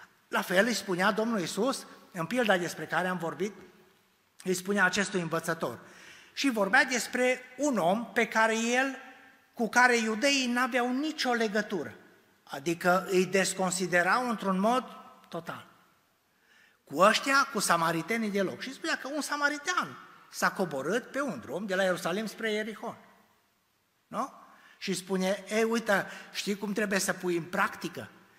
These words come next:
Păi în practică trebuie să pui iubirea asta, porunca asta lui Dumnezeu, trebuie să o practici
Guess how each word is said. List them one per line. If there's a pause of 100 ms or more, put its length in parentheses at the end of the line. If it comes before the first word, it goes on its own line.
(220)
Păi
în
practică
trebuie
să
pui
iubirea
asta,
porunca
asta
lui
Dumnezeu,
trebuie
să
o
practici